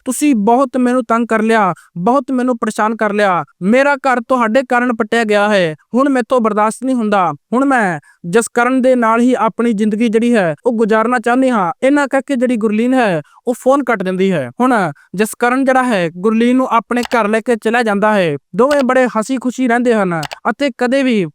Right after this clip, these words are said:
ਦੁਬਾਰਾ ਕਿਸੇ ਹੋਰ ਦੀਆਂ ਗੱਲਾਂ ਦੇ ਵਿੱਚ ਆ ਕੇ ਆਪਣੇ ਘਰ ਨੂੰ ਤੋੜਨ ਦਾ ਪ੍ਰਣ ਨਹੀਂ ਲੈਂਦੇ।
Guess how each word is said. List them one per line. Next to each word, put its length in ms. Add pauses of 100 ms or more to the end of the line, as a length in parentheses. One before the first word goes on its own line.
(220)
ਦੁਬਾਰਾ 420
ਕਿਸੇ 340
ਹੋਰ 240
ਦੀਆਂ 200
ਗੱਲਾਂ 280
ਦੇ 100
ਵਿੱਚ 180
ਆ 140
ਕੇ 320 (280)
ਆਪਣੇ 360
ਘਰ 240
ਨੂੰ 140 (100)
ਤੋੜਨ 280
ਦਾ 120
ਪ੍ਰਣ 300
ਨਹੀਂ 120
ਲੈਂਦੇ। 400